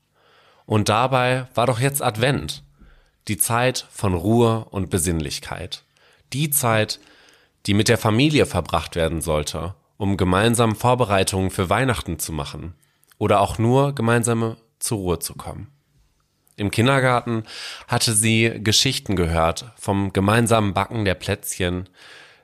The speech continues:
denn dafür brauchte das Christkind Hilfe. Wäre ja auch viel zu viel Arbeit fürs Christkind, all die Weihnachtsplätzchen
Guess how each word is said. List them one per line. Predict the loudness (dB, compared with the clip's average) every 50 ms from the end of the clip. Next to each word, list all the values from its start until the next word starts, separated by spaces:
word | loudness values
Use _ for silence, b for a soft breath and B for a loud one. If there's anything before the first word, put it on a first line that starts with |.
| B B 0
denn | 0 0 2 0 -2 -4 -6 -10 _ _ -4
dafür | -4 -4 -2 -2 -4
brauchte | -2 0 0 0 0 -2 -2 0 0 0 0
das | 0 -2 -4 -4 -6
Christkind | -6 -6 -6 -6 -4 -4 -4 -4 -4
Hilfe. | -4 -4 -4 -6 -6 -8 -10 -10 -10 -10 -14 -20 _ _ _ _ _ _ _ -20 -20 B B B B B B B B B
Wäre | 0 2 2 4 4 4
ja | 2 4
auch | 4 2 2 0
viel | -2 -2 0 0 0 0
zu | -2 -4
viel | -6 -4 -4 -4 -2
Arbeit | 0 0 0 2 2 0 0 0
fürs | -4 -4 -4 -4
Christkind, | -4 -6 -8 -8 -6 -4 -4 -4 -4 -4 -6 B B B B B B B
all | 0 2 2
die | 2 0 0 0
Weihnachtsplätzchen | 0 0 2 0 -2 -2 -4 -6 -6 -4 -4 -4 -4 -4 -6 -4 -2 -2 -2 -4 -6 -8